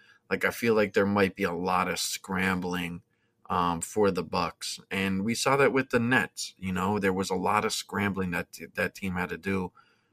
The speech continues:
And, you know, give, give credit where credit's due. You know, Brooklyn pushed them, you know, all the way to the end there, but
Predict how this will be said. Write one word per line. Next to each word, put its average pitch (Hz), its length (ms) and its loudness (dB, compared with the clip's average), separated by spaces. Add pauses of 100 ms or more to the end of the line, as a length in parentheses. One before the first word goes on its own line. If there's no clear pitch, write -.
(180)
And, 90 560 -2
you 98 60 -2
know, 92 320 -2
give, 101 300 -2
give 101 160 -4
credit 98 240 4
where 90 100 -4
credit's 87 340 2
due. 98 220 0
You 90 160 -2
know, 82 240 -2 (1040)
Brooklyn 98 380 -2
pushed - 320 0
them, 98 340 0 (520)
you 98 80 0
know, 92 100 2
all 95 200 6
the 95 100 4
way 98 160 2
to 92 140 -4
the 90 200 -2
end 101 180 2
there, 92 140 2
but 82 320 0